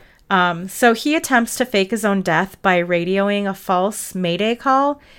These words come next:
and he tells controllers that he was, um, bailing out of a rented pla-, plane over the Monterey Bay. And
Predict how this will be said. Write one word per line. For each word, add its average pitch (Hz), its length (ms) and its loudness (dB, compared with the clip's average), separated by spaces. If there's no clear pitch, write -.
and 202 120 -2
he 220 100 0
tells 214 300 0
controllers 196 640 -2
that 170 320 0
he 190 220 -4
was, 170 400 -4
um, 165 520 -8
bailing 185 340 4
out 170 160 0
of 170 80 -4
a 170 60 -6
rented 160 380 -6
pla-, 185 380 -4
plane 185 360 -2
over 170 300 0
the 170 100 -2
Monterey 160 380 -2
Bay. 180 400 0
And 170 400 -2